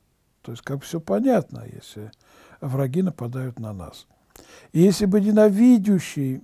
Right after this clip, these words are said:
меня, э, и если бы ненавидящие меня превозносились надо мной,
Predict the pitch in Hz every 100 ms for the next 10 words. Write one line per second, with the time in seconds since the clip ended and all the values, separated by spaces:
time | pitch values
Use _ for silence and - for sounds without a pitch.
0 | _ 151 160 175 180 151 117 - _ _
1 | _ _ _ _ _ _ - 143 143 147
2 | 143 135 139 _ _ _ - 175 233 -
3 | 190 196 202 202 202 233 226 190 - 160
4 | 156 165 156 143 120 117 151 165 170 196
5 | 202 - 277 240 170 190 175 160 156 143
6 | 127 127